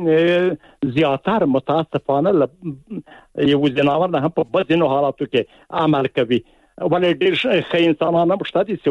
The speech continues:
واقعاً په هره برخه کې د انسانیت لپاره کار کړی ده او انسانیت ته متعهد دي. نو دغسې مسایلو سره مینه او علاقه لرم.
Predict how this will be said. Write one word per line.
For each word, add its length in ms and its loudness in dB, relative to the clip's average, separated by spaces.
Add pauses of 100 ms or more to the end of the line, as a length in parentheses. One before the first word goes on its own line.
واقعاً 480 0 (540)
په 120 -2
هره 300 0
برخه 200 -2
کې 260 0
د 20 -4 (140)
انسانیت 540 0
لپاره 300 -2 (140)
کار 120 0 (120)
کړی 260 2
ده 120 -2 (680)
او 260 2
انسانیت 960 2
ته 140 0
متعهد 520 0 (120)
دي. 100 0 (540)
نو 80 4 (560)
دغسې 400 -2
مسایلو 360 0
سره 200 0 (100)
مینه 140 0
او 160 2
علاقه 280 -2
لرم. 320 0